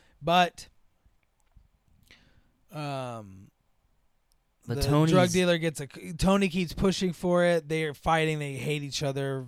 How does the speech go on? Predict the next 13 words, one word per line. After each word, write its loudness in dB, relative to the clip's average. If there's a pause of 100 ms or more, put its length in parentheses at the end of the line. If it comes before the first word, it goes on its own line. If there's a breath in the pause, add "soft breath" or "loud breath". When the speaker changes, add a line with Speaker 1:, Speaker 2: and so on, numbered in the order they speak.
Speaker 1:
They've -6
hated -6
each -10
other -6
the -8
whole -6
fucking -10
movie. -6 (520 soft breath)
Speaker 2:
Yeah, -4
yeah. -2
Speaker 1:
Um, 0
Speaker 2:
Omar. 0
Speaker 1:
Omar. -4